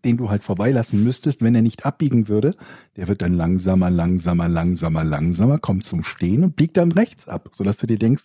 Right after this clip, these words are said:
„Wunderbar, hättest du mir das vorher mitgeteilt,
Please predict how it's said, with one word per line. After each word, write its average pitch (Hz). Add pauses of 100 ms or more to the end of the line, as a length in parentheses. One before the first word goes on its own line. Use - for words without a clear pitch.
„Wunderbar, 170 (540)
hättest 131
du -
mir 123
das 113
vorher 214
mitgeteilt, 107